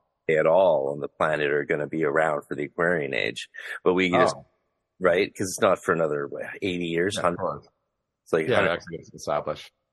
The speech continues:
Speaker 1: It's about a hundred twenty something years transitions between the signs, right? So, you know,
Speaker 2: Mm-hmm.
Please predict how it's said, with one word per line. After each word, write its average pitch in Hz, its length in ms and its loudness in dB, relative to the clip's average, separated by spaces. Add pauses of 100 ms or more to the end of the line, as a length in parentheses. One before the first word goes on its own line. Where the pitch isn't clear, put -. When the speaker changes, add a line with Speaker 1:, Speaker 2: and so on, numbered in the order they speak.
Speaker 1:
It's - 100 -10
about 98 140 6
a 87 40 4
hundred 95 260 2
twenty 87 320 0
something 80 460 -4
years 80 320 -2 (260)
transitions 82 800 0
between 78 320 -4
the 69 80 -4
signs, 71 500 0
right? 71 260 0
So, 69 300 -2 (560)
you 78 140 0
know, 71 240 0
Speaker 2:
Mm-hmm. - 140 -16